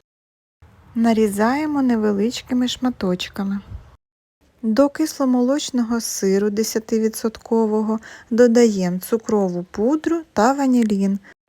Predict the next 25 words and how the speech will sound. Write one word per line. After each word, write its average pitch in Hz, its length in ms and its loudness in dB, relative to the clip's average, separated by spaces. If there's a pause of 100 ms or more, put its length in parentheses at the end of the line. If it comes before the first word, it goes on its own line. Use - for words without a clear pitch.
(140)
Змішуємо 262 680 0
все 254 360 0
виделкою. 220 840 0 (1400)
Тоненько 233 540 0
викладаємо 214 800 0
на 220 160 0
край 226 280 0
млинця 220 580 0
начинку 208 640 -2
з 226 40 -12
сиру 330 500 0 (280)
та 294 140 2
персик, 220 680 0 (140)
скручуємо, 247 720 0
як 233 340 0
на 277 140 2
відео. 214 500 0 (560)
Замість 254 540 2
персика 349 520 2
можна 254 360 2
покласти 233 680 2
вишню, 262 520 0
малину 226 580 4
чи - 180 -4
полуницю. 208 840 0